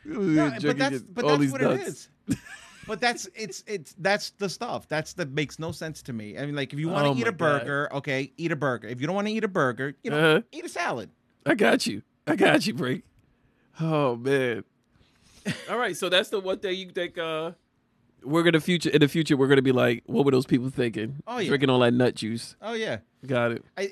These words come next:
Speaker 2: it just doesn't, it, listen, if it's man-made and they're processing it to make certain people feel better because they, they, they just refuse to eat, like, certain things,
Speaker 1: Mm.
Speaker 2: okay, fine. Guess what? You,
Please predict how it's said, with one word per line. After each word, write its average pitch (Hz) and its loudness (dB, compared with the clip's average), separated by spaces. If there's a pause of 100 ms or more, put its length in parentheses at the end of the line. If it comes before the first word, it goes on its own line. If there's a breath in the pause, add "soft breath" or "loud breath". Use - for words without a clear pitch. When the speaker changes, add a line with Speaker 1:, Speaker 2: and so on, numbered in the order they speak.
(180)
Speaker 2:
it 226 -6
just 220 -2
doesn't, 175 -8
it, 180 -8
listen, 156 -8
if 143 -6
it's - -8
man-made 160 -4
and 131 -2
they're 120 -2
processing 131 -8
it 117 -10
to 127 -10
make 117 -8
certain - -8
people 127 -12
feel 117 -8
better 117 -4
because 107 -12
they, 113 -6
they, 110 -10
they 123 -6
just 123 -8
refuse 131 -10
to 107 -14 (500)
eat, 147 -12
like, 117 -8
certain 147 -10
things, 165 -10
Speaker 1:
Mm. 180 -6
Speaker 2:
okay, 147 -12
fine. 262 -12
Guess 196 -8
what? 226 -8
You, 165 -8